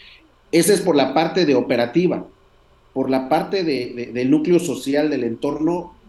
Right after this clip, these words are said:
pues sigue habiendo esta discriminación, eh, dentro de la misma familia de todos uno,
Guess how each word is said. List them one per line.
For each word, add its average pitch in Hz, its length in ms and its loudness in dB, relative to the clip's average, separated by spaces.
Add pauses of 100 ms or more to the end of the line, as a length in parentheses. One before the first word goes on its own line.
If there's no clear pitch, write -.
(200)
pues 147 200 0
sigue 185 180 0
habiendo 180 280 2
esta 175 200 -4
discriminación, 117 840 -6 (680)
eh, 127 400 0
dentro 196 340 4
de 143 80 2
la 135 120 2
misma 170 260 2
familia 156 460 -2
de 120 100 -6
todos 143 340 -6
uno, 151 260 -2